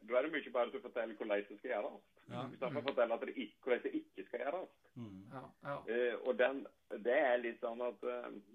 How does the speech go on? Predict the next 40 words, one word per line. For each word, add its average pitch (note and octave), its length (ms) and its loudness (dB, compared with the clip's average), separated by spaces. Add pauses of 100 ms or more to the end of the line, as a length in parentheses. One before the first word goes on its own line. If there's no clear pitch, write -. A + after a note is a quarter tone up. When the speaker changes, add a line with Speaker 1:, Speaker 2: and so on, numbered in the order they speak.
(140)
Speaker 1:
hvis A2 140 -8
du C#3 80 -2
greier A2+ 240 6
å - 140 -14
snu A#2 340 0
på C#3 100 0
de B2 240 4
ordene, C#3+ 540 4 (180)
Speaker 2:
Mm. A2+ 360 -8 (100)
Speaker 1:
gjerne, A2+ 640 6 (440)
eh, G2 640 4 (500)
ja, G#2+ 180 4 (340)
hvis G2 240 0
du A2+ 80 -2
har F#2+ 140 4
noe G2+ 160 0
motgang B2+ 460 2
da, A#2+ 120 4 (580)
og - 100 -10
så A2 100 -2
greier G2+ 300 8
du G2 80 6
å G2+ 120 0
snu G2 260 4
på, G2 400 6
i F#2+ 60 2
stedet F2+ 260 4
for G2+ 80 0
å - 20 -8
si, E2 300 2
"Fy - 0 - (140)
faen, C#2+ 180 2
jeg C2 80 0
er - 60 -2
dårlig, A#1+ 260 -6
altså. - 240 -20
Jeg F#2 300 4
er, - 240 6
jeg, - 160 6 (240)
jeg G#2+ 140 4